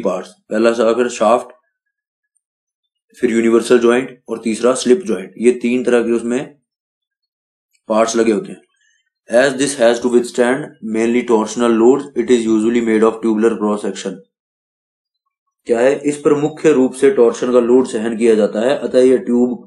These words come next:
के जाल से बनाया जाता है। इसे डायनामिक रूप से संतुलित भी होना चाहिए। फिर आता है one or two universal joints depending upon the type of rear axle drive used। The universal joints account for the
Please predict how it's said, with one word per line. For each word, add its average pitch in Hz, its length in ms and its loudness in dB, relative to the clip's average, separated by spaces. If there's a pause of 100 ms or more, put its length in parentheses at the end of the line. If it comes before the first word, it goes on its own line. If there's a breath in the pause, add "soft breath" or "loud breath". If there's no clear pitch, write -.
(140)
के 120 120 0
जाल 110 320 0
से 123 180 2 (580 soft breath)
बनाया 117 260 2
जाता 101 300 0
है। 98 180 -14
इसे 131 160 2
डायनामिक 117 480 0
रूप 117 200 0
से 135 160 -4
संतुलित 123 460 0
भी 120 100 0
होना 104 220 -2
चाहिए। 95 360 -12 (1000)
फिर 127 120 6
आता 131 140 2
है 139 80 0
one 135 160 0
or 139 100 2 (460)
two 131 120 2 (140)
universal 120 480 2
joints 117 340 0
depending 117 380 -4
upon 110 260 -2
the 110 140 -2
type 107 320 0
of 110 240 2
rear 113 240 4
axle 110 320 -2
drive 107 280 2 (600 loud breath)
used। 107 340 -4 (240)
The 110 80 -2 (300)
universal 120 520 0
joints 117 300 -2
account 120 520 -2 (520)
for 113 240 0
the 117 100 2